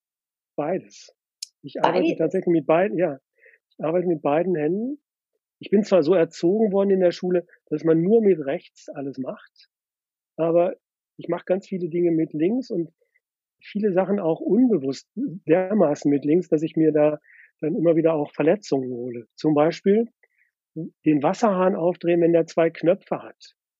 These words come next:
Speaker 1: Ich greife immer an den linken Knopf und das ist der heiße. Ich verbrenne mir also relativ regelmäßig die Finger, obwohl ich es eigentlich weiß,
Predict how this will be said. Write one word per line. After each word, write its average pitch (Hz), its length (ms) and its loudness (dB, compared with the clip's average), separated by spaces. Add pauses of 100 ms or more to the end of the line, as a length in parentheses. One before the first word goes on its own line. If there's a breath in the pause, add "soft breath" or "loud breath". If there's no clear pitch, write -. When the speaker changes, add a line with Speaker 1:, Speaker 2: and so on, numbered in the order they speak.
(600)
Speaker 1:
Ich - 100 -20
greife 160 320 -4
immer 214 240 0
an 190 120 -2
den 185 140 0
linken 196 320 -2
Knopf 175 320 0
und 147 80 -4
das 139 140 -6
ist 156 140 -10
der 151 100 -4
heiße. 147 380 -4 (840)
Ich - 80 -20
verbrenne 147 340 0
mir 196 120 2
also 160 160 -2
relativ 170 540 -4
regelmäßig 165 640 0
die 147 120 -8
Finger, 185 340 -2
obwohl 160 260 -2
ich 165 60 -4
es 151 100 -4
eigentlich 160 500 -4
weiß, 151 340 -2